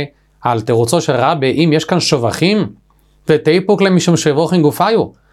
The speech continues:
אסור לו כאן לפרוס מצודות בגלל השבחים, יוני השבחים ילכדו כאן. אומרת הגמרא, "איבו יסי מבית דוד כוכבים", השבחים שייכים לגויים, לכן אין איסור לפרוס כאן מצודות, שמא אולי ייכנס כאן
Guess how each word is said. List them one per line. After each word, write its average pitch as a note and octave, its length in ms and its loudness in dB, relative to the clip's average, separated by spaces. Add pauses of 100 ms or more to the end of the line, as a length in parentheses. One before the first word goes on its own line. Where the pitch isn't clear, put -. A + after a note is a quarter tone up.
(100)
אסור F3+ 320 0
לו G3 100 0
כאן F3 140 -2
לפרוס D#3+ 420 -2
מצודות D#3 500 0
בגלל D3 260 -2
השבחים, D3 580 -2
יוני D3+ 240 2
השבחים E3+ 640 0
ילכדו D3+ 480 0
כאן. G3 200 -4 (680)
אומרת F#3 220 0
הגמרא, E3+ 300 2
"איבו F3 220 0
יסי F3+ 380 0
מבית D#3 260 2
דוד D#3+ 200 0
כוכבים", B2 440 -2 (500)
השבחים F3+ 500 0
שייכים G3 420 0
לגויים, E3 440 0 (560)
לכן E3+ 480 -2 (340)
אין G#3+ 220 -2
איסור G3 420 0
לפרוס E3 400 0
כאן E3 160 -2
מצודות, D#3+ 380 0
שמא A3 500 0
אולי E3+ 400 2
ייכנס E3+ 440 0
כאן D3+ 340 -2